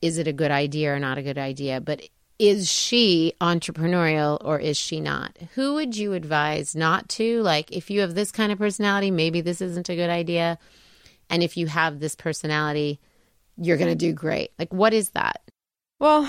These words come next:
Speaker 2: I think you have to be a little fearless, for
Speaker 1: Mm-hmm.
Speaker 2: sure, and not be adverse to taking risk. It's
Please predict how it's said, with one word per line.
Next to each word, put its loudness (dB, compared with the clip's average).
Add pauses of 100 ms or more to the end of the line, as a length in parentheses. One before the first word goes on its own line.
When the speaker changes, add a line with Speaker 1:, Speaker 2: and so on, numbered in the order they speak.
(120)
Speaker 2:
I 2
think -2
you 4
have 2
to -2
be 2
a 4
little 0
fearless, -4 (220)
for 2
Speaker 1:
Mm-hmm. 2
Speaker 2:
sure, -2 (120)
and -2
not 2
be -2
adverse -2
to -10
taking -6
risk. -4 (800)
It's -4